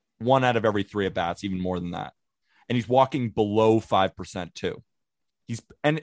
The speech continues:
also with his approach, he's a guy who slaps the ball, like, all over the ballpark. Um, I mean, his pull rate, you know, center, opposite field, they're, they're normally in the thirties, which means, you know, he's spraying the ball over the field. This year, forty-six percent pull rate. He's,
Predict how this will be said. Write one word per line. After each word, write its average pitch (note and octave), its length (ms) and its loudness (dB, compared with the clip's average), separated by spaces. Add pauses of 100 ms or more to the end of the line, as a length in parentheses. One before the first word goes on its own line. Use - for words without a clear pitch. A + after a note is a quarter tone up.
also F3 280 2
with C3+ 240 0
his C#3+ 180 -4
approach, A#2+ 420 0
he's C#3 180 -6
a C3 60 -4
guy A#2 200 2
who A#2 100 -4
slaps G#2 360 0
the G#2 60 -12
ball, G2+ 180 2
like, F#2 160 0
all F#2+ 160 -2
over F#2+ 120 -4
the F#2 60 -4
ballpark. F#2+ 500 0 (260)
Um, F2 400 -2 (440)
I F#2+ 60 -8
mean, G2+ 80 0
his F#2 80 -2
pull A2 300 0
rate, G2+ 340 2 (220)
you G2 80 -6
know, F#2 60 -4
center, F#2+ 380 -2
opposite G2 380 -2
field, G2 380 2
they're, F#2+ 320 2
they're G#2+ 160 -4
normally A#2 340 0
in G#2+ 60 -2
the G2+ 80 -4
thirties, A2 560 2
which G2+ 180 -10
means, G#2 300 -4 (300)
you A2 60 -6
know, F#2 120 0
he's F#2+ 100 -2
spraying A#2 240 0
the A2 40 -6
ball G#2+ 180 4
over G2+ 100 0
the G2+ 80 -2
field. G2 300 -4 (400)
This C#3 260 0
year, C3 300 2 (160)
forty-six B2+ 500 0
percent G#2+ 380 -2
pull G2+ 220 0
rate. F2+ 220 -4
He's, G#2+ 240 -12